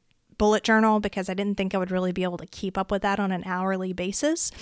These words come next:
And I wanted something more than a daily mood tracker, which seems to be, there are so many apps out there for daily tracking and daily planning and setting goals and reminders, but that's not what I wanted. I wanted something where I could go in there every hour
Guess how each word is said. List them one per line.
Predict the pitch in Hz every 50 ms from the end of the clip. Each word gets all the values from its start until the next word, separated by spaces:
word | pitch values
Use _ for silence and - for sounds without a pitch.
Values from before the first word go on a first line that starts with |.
| - - - - -
And | - 226
I | 226 233
wanted | 247 269 302 349 339 -
something | 339 294 269 285 254 240
more | 220 220 233 233 233 233 226
than | 214 220 214 208 208 208 -
a | 214 214
daily | 208 - 202 190 202 214 208 202 202 196
mood | 190 190 196 208 208 190
tracker, | - - 208 165 - 180 - - - 180
which | 190 - -
seems | - - 220 233 226
to | - 247
be, | 214 202 196 185
there | 185 208 202 190
are | 185
so | 185 - 220 226
many | 262 277 254 220 208 190 190 - - - - - - - _
apps | - 214 220 262 - - -
out | 202 185 185
there | - 190 185 185 185 185
for | - - 185 180 180
daily | 175 165 185 180 208 240 269 269 240
tracking | - - 214 185 175 180 - 196 190 196
and | 202 190 180
daily | - 185 190 226 240 247 226 220
planning | - - - 185 180 185 180 185 190 196
and | 185 180 180
setting | - - 208 202 202 202 196 190
goals | 185 - 208 214 220 226 226 220 214 208
and | 208 185 180
reminders, | 180 180 180 196 233 277 294 254 196 175 180 165 165
but | - -
that's | 226 240 262 -
not | 262 247 226 -
what | 214 202
I | 185 180
wanted. | 180 208 269 285 226 190 196 196 - - - - - - _ -
I | 214 233
wanted | 247 277 262 240
something | - 254 233 220 247 226
where | 220 220
I | 208 196
could | - 208
go | 202 202 196 196
in | 196
there | 196 190 190 185 -
every | 214 233 247 254 247 -
hour | 196 180 180 180 185 180 175 180